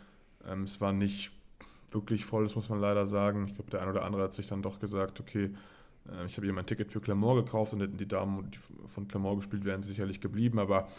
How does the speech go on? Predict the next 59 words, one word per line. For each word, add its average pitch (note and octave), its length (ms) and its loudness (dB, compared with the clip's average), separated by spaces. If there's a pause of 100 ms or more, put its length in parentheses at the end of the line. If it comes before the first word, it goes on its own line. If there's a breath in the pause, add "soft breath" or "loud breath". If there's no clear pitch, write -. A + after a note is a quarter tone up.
(340 loud breath)
muss A2 180 0
ja A2+ 80 10
auch G2+ 80 4
immer A2 160 4
mit G#2+ 160 2
einbeziehen, G#2+ 440 2
dass G#2 140 0
viele A2+ 200 2
Leute A2 380 2
teilweise G#2 380 4
eine G2+ 100 2
Stunde, A2+ 300 2
eineinhalb G#2 320 -2
Stunden G#2+ 240 -2
zum - 140 -6
Stadion G2+ 360 2
fahren B2 420 2 (760 loud breath)
und, G2 440 -2
ähm, F#2+ 320 -2 (240)
dann G#2+ 140 -6
vielleicht G#2 240 0
auch G#2 60 -2
nicht G2+ 140 -4
zu - 100 -8
lange G#2 200 0
bleiben A2 340 2
wollten. A#2 400 2 (760 loud breath)
Ähm, G2+ 300 2
um G2+ 120 2
neunzehn A#2+ 360 4
Uhr, A#2 160 4
also G#2+ 160 2
nach G#2 220 0
dem G#2+ 120 -4
Finale G2+ 260 -2
der G2+ 80 0
Damen, G2+ 280 -2
war G2 100 4
dann G2 160 2
ja G2 280 -2 (280)
die G#2 140 -4
Verabschiedung A2 440 2
der G2+ 60 4
Spieler, C3+ 360 4
die A2 200 0
wir G#2+ 80 0
anfangs A2 300 -2
besprochen A2 420 0
haben. G#2 220 4
Da G2+ 160 4
war G2+ 80 8
dann G#2 140 6
auch G2 100 2
nur G#2+ 80 0
noch G2+ 180 -2
eine G#2+ 200 0
einzige G#2+ 320 0
Tribüne G2 300 0
voll, A#2 280 4